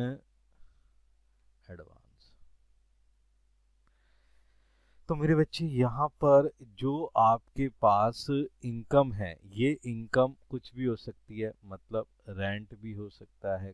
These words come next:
commission भी हो सकता है, तो rent account debit to rent received in advance, इस तरीके की adjustment होती है। सर,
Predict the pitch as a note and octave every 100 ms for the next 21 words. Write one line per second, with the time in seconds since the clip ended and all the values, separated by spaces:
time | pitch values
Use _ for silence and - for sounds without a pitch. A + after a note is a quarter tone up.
0 | - F2+ F#2 - G#2 G2+ G2+ G2+ F2+ F2+
1 | _ F#2+ F2+ - F#2 F#2 G2+ A2 A2 -
2 | G#2 G#2 G2 F#2+ F#2 G2 G#2 - _ _
3 | - G#2 G2+ B2 _ _ _ _ _ G2
4 | F2 F#2+ F#2+ G2+ F#2 F2+ - F2+ F2 G2+
5 | A#2 - _ F#2 E2+ E2+ - - - -
6 | E3+ - C3+ G#2+ G2 F2+ G2+ - - -
7 | G2+ _ _ _ _ _ _ _ _ _
8 | - - C#4+